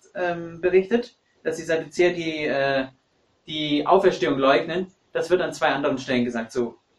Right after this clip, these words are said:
ist es gemeint. Nämlich in Lukas dreiundzwanzig, Vers acht und in der Apostelgeschichte, in dem Streit gegen Paulus. Auch da wird es erwähnt. Diese Gruppe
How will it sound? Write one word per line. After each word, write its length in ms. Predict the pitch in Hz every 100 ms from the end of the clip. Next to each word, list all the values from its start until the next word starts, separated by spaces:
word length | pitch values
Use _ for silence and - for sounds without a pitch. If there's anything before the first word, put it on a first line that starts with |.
| _
ist 120 | 123
es 140 | 117
gemeint. 460 | 127 117 113 117 - 143
Nämlich 260 | 135 139
in 80 | 151
Lukas 280 | 151 151 -
dreiundzwanzig, 520 | 156 175 180 175 -
Vers 160 | 143 123
acht 240 | 170 -
und 180 | 175 170
in 60 |
der 160 | 156 151
Apostelgeschichte, 840 | 147 180 151 139 135 123 127 117 - _ _ _ _ _ _ _ -
in 140 | 139
dem 460 | 139 127 123 120 120
Streit 320 | - 143 139
gegen 200 | 147 127
Paulus. 340 | 131 135 123
Auch 100 | 127
da 160 | 156 151
wird 100 | 147
es 80 | 147
erwähnt. 380 | 135 143 117 -
Diese 240 | 170 175
Gruppe 480 | - 185 196 202